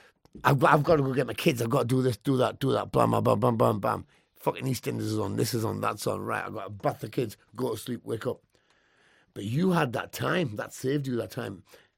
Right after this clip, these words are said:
It, it's a sin on my part, I think. Spiritualism, yeah, it's like, uh, yeah, just, like, let it all sink in, yeah. It's like,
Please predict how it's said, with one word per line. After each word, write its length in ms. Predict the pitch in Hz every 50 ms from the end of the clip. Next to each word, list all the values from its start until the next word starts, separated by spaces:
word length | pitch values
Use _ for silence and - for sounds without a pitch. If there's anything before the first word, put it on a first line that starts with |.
| _ _
It, 220 | - 147 156 175 -
it's 160 | - 147 - -
a 40 |
sin 400 | 117 - - - - 170 170 147
on 80 | 117 104
my 160 | 110 123 175
part, 280 | 185 139 147 139 117 90
I 80 | 92 95
think. 320 | - - 98 90 87 - _ _ _ _ _ _ _ _ _ _ _ _ _ _ _ _ _ _ _ _ _ _ _ _ _ _ _ _ _ _ _ _ _ - -
Spiritualism, 800 | - - - - - 160 175 185 143 - 170 156 139 123 123 120
yeah, 140 | 127 147 170
it's 220 | - 151 143 - -
like, 280 | 143 143 135 - -
uh, 240 | 139 127 127 120 110 - - _ - - - - - - - - _ _ _ _
yeah, 320 | - 95 131 151 160 156
just, 240 | 123 113 117 - -
like, 160 | 135 123 107
let 220 | 101 120 139 143 156
it 60 | 170
all 180 | 175 180 180
sink 420 | 170 - - - 185 180 175 - -
in, 180 | 190 180 160
yeah. 200 | 135 127 139 160
It's 260 | 175 165 147 - - -
like, 220 | 143 135 117 -